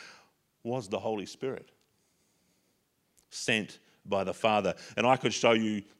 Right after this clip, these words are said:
twenty plus scriptures which confirm that. In fact, it's an interesting study for another time, but, but God the Father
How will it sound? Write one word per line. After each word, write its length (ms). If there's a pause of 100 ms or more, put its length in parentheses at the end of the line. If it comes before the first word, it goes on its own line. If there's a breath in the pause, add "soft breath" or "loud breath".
(140)
twenty 380
plus 280
scriptures 480
which 200
confirm 460
that. 160
In 80
fact, 280
it's 120
an 60
interesting 420
study 360
for 140
another 260
time, 420 (380 loud breath)
but, 320 (380 loud breath)
but 200
God 220
the 80
Father 460